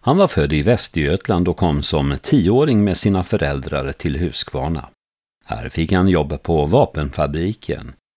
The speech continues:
Men den som anställdes före fjorton års ålder fick inte officiellt lov att arbeta på fabriken, utan avlöningen kvitterades ut av hans far. Hjalmar fick sin utbildning i cykellackeringen.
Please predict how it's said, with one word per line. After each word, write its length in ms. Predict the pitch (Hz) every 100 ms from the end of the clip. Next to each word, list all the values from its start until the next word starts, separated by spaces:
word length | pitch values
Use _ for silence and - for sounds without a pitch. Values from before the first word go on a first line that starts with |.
| _ -
Men 440 | 104 147 170 101
den 220 | 120 120
som 180 | 113 127
anställdes 680 | 156 101 - 143 170 113 -
före 320 | - 156 120
fjorton 440 | - 160 113 123 123
års 220 | 110 -
ålder 360 | 107 90 104
fick 280 | 101 - -
inte 280 | 175 98 104
officiellt 640 | 117 127 143 - 95 113
lov 320 | 98 92 95
att 160 | 120 -
arbeta 540 | 139 90 85 117 131
på 160 | 123 123
fabriken, 680 | 117 92 76 71 - 71 67 _ _ _ _
utan 500 | 80 80 85 80 73 76
avlöningen 760 | 90 76 90 135 135 92 87
kvitterades 760 | - 98 - 82 76 73 78 82
ut 200 | 67 76
av 160 | 69
hans 300 | 71 73 67
far. 520 | - - 95 - - - _ _ _ _ -
Hjalmar 440 | 123 139 139 131
fick 220 | - 76
sin 260 | - 87 80
utbildning 680 | 98 - - 73 71 73 76
i 220 | 76 71
cykellackeringen. 1500 | - - - 78 69 71 78 78 - 92 135 151 85 -